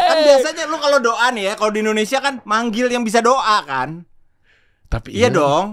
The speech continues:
Speaker 2: kenapa?
Speaker 1: Ada ustadz kek, apa kek, kayak kekurangan ulama gitu.
Speaker 2: <laughs>
Speaker 1: Ini ketua K P U coba.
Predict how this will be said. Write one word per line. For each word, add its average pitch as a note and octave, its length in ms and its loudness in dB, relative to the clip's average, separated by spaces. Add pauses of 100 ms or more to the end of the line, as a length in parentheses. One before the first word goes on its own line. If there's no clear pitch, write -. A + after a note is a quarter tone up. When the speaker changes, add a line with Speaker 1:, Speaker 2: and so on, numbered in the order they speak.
(120)
Speaker 2:
kenapa? C#3 240 -4
Speaker 1:
Ada C#3+ 80 -4
ustadz D#3 480 -4
kek, B3 440 -8
apa - 460 -2
kek, B3+ 140 -10
kayak C4 200 -4
kekurangan A#3 400 -2
ulama C4 480 0
gitu. G#3 320 -4 (260)
Speaker 2:
<laughs> - 260 -16
Speaker 1:
Ini E4 200 -6 (1000)
ketua C4+ 220 -4
K C4+ 100 0
P D4+ 80 -4 (300)
U E4 120 -4
coba. A#3+ 320 -2